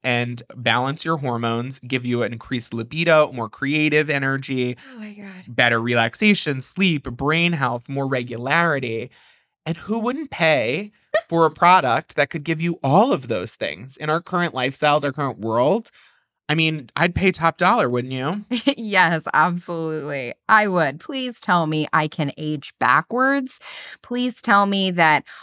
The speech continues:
Speaker 2: all the effects of living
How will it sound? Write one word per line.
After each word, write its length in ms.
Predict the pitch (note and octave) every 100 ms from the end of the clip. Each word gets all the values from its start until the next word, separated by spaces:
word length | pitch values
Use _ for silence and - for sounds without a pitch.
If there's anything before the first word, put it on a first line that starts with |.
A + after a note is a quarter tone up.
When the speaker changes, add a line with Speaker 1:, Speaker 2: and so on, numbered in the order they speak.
| - _
Speaker 2:
all 320 | F#3 F#3+ G3+
the 540 | F3+ F#3+ F3+ E3+ D#3+ -
effects 580 | D#3 - D#3 D#3 F3 -
of 220 | E3+ D3
living 480 | D#3 D3+ D#3+ D#3+